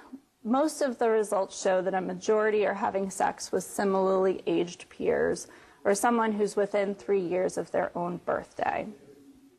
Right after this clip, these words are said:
So this is a graph that's adapted from a two thousand and two study from national survey data that shows that as adolescents age, they're more likely to report having a partner who's either the same age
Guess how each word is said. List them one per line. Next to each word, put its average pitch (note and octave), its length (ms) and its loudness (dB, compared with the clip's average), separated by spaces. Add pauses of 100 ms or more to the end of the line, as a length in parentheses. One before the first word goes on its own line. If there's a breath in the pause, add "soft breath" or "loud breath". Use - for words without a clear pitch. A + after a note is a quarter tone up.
(240)
So A#3 160 6
this B3 200 4
is C4+ 100 2
a C#4 80 4
graph G3+ 380 -2
that's - 160 -2
adapted G#3+ 500 0
from G#3 160 -2
a F#3+ 60 0
two G#3+ 240 -2
thousand G3+ 340 0
and G3 140 -4
two - 180 -4
study F#3+ 540 0 (400 loud breath)
from G#3+ 180 4
national G3+ 460 2
survey F#3+ 420 0
data F3+ 480 0
that G3 140 -2
shows F#3 300 -2
that - 200 -2
as C4 260 0 (120)
adolescents A3 640 -2 (100)
age, G3+ 500 0 (380 loud breath)
they're B3 120 2
more D4 280 2
likely A#3 340 0
to G#3+ 60 0
report G#3 400 -2
having G3 300 -4
a - 60 -4
partner G3 560 -2
who's F#3 300 2
either F3+ 300 0
the F3 120 -4
same B3+ 380 0
age G3 320 2